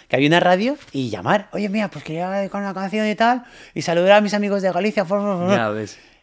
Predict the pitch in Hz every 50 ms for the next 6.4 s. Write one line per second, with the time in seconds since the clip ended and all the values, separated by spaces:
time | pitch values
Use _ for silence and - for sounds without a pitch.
0 | _ _ _ _ - - - - - 156 120 101 - - - 131 127 113 - -
1 | 123 135 131 175 175 165 - 131 139 - - - 165 - - - - _ _ _
2 | _ - - - 165 139 123 - - _ _ _ _ - 135 120 156 139 180 170
3 | 156 180 202 180 - - 135 135 135 143 156 156 156 139 156 185 214 254 294 302
4 | _ _ _ _ _ - 135 127 127 123 127 127 127 135 151 170 175 170 - 170
5 | 180 190 - 196 151 135 127 127 131 147 160 156 - 151 147 139 156 170 175 156
6 | 131 123 135 165 170 190 247